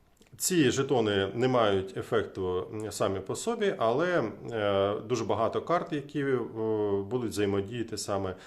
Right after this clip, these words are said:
з ними. Е, коли, м, ви, м, е, забираєте,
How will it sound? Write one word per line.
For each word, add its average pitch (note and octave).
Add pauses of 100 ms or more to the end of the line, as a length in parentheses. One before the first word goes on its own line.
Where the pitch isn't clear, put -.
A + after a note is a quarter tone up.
(240)
з G2+
ними. F#2 (400)
Е, G2
коли, C3 (1200)
м, G#2 (840)
ви, A#2+ (400)
м, A2
е, G2 (520)
забираєте, A2